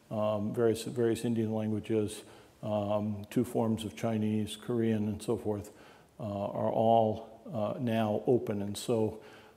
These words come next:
um, communities, societies in,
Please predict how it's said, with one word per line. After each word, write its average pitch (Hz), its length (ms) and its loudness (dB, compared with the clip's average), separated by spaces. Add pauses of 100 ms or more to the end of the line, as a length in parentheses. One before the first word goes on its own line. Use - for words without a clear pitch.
(100)
um, 104 580 -2 (1300)
communities, 113 600 2
societies 110 760 2 (420)
in, 107 480 -2